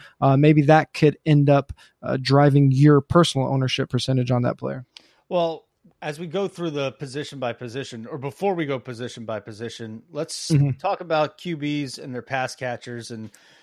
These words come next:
Speaker 1: Yeah.
Speaker 2: some inefficiencies you already dug through. And I wanna start with Minnesota here because they got a couple stud wide receivers to go along with Kirk Cousins.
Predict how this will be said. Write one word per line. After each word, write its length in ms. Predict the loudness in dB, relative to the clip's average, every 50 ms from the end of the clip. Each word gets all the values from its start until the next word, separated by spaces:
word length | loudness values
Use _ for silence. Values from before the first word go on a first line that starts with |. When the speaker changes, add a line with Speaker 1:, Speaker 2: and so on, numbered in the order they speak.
| _
Speaker 1:
Yeah. 120 | _ -2 -2
Speaker 2:
some 100 | -2 -4
inefficiencies 800 | -6 -8 -10 -8 -2 -2 -2 -2 -2 -10 -10 -10 -8 -8 -8 -6
you 100 | -4 -4
already 220 | -2 -2 -4 -6 -8
dug 340 | -6 -4 -4 -4 -4 -6
through. 480 | _ -14 -12 -8 -8 -6 -6 -8 -10 -10 -12
And 100 | -12 -10
I 40 | -8
wanna 180 | -8 -8 -8
start 320 | -10 -6 -4 -4 -4 -4 -6
with 140 | -8 -10
Minnesota 560 | -8 -8 -8 -8 -8 -8 -6 -6 -4 -4 -6 -8
here 240 | -8 -8 -10 -8
because 300 | -10 -10 -12 -12 -12 -10
they 100 | -10 -8
got 100 | -6 -6
a 40 | -8
couple 260 | -6 -8 -12 -12 _
stud 260 | -20 -10 -6 -6 -6 -4
wide 260 | -2 -4 -4 -4 -6
receivers 440 | -10 -14 -12 -14 -12 -12 -14 -16 -14
to 60 | -10
go 100 | -10 -8
along 240 | -8 -8 -8 -10 -12
with 120 | -14 _
Kirk 220 | _ -14 -14 -10
Cousins. 500 | _ -10 -10 -10 -12 -18 _ -20 -20 -20